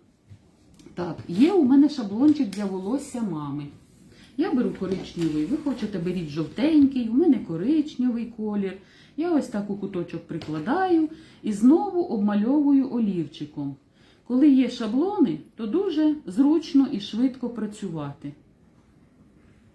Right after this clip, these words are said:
Обведу, беру ножиці і вирізаю.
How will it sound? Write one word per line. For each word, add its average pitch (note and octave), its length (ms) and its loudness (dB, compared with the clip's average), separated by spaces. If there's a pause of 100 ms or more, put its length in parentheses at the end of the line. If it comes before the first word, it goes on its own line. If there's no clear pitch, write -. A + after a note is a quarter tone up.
(2500)
Обведу, D#3+ 840 -4 (3500)
беру E3+ 360 -4 (200)
ножиці E4 800 0 (260)
і F#4 140 0
вирізаю. D#3 840 -4